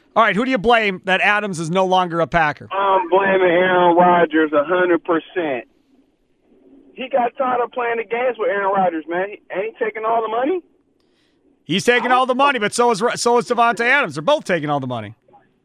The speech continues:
Speaker 2: Hey, but e-,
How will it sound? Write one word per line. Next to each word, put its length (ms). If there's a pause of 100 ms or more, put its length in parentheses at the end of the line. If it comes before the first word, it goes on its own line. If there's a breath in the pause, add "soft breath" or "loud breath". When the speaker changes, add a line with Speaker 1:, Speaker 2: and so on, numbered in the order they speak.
(420)
Speaker 2:
Hey, 380 (880)
but 320 (600)
e-, 60